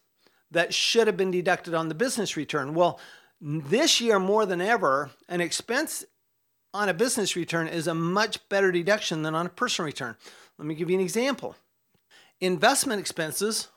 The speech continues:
are no longer deductible on a personal return. So if you paid a stockbroker, uh, you paid for tax return preparation, um, any kind of investment expenses,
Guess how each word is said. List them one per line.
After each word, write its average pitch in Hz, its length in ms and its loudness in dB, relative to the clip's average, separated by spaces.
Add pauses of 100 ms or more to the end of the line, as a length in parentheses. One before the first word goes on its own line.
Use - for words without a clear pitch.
(200)
are 185 100 2
no 160 180 2
longer 160 280 0
deductible 156 640 -2 (100)
on 151 160 -6
a 160 40 -10
personal 147 360 -4
return. 151 380 -4 (580)
So 156 460 6
if 160 280 -6
you 196 160 -2
paid 180 320 0
a 143 420 -4 (220)
stockbroker, 180 1000 4 (340)
uh, 151 260 -2
you 156 140 -4
paid 170 260 0
for 151 180 2
tax 170 380 2
return 180 300 2
preparation, 180 800 4 (400)
um, 151 400 -4 (260)
any 233 220 2
kind 190 340 0
of 175 80 -2
investment 160 540 -2
expenses, 208 560 -4